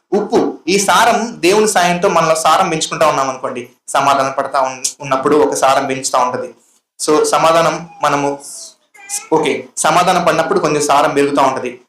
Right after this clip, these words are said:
అలాగా ఆత్మని మనం పెంపొందించుకునే కొద్దీ మనలో సారము మన శరీరాన్ని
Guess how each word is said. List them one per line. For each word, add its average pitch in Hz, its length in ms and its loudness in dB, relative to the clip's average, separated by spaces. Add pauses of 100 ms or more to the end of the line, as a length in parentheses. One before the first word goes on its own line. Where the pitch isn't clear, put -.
(160)
అలాగా 170 460 2
ఆత్మని 196 440 2
మనం 170 200 2
పెంపొందించుకునే 175 640 -2
కొద్దీ 165 560 0 (140)
మనలో 185 260 2
సారము 185 680 2 (160)
మన 175 160 2
శరీరాన్ని 208 640 2